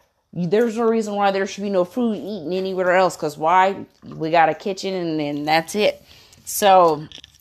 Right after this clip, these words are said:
I'm really excited about that part. Um, it's very, like, roomy far as, you know, storage. It's storage. It's not roomy. It's storage compartments. My view, I would see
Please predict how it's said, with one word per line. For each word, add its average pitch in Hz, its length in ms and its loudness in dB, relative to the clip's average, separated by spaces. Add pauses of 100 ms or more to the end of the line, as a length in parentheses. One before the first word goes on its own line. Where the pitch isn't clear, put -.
(600)
I'm 165 280 -2
really 196 360 0
excited 180 420 0
about 160 300 2
that 165 240 -2
part. 160 400 2 (320)
Um, 170 360 0
it's 180 260 -4
very, 214 800 -2
like, 180 540 2 (160)
roomy 220 480 -6
far 185 380 2
as, 156 440 0 (280)
you 160 100 -6
know, 143 160 -4
storage. 208 800 -2 (400)
It's 160 160 -6
storage. 139 480 -4
It's 147 140 -14
not 175 200 -2
roomy. 170 380 -6
It's 117 140 -12
storage 143 680 -4 (280)
compartments. - 600 -2
My 170 240 0
view, 202 760 -6
I 165 160 4
would 160 180 -2
see 180 560 -8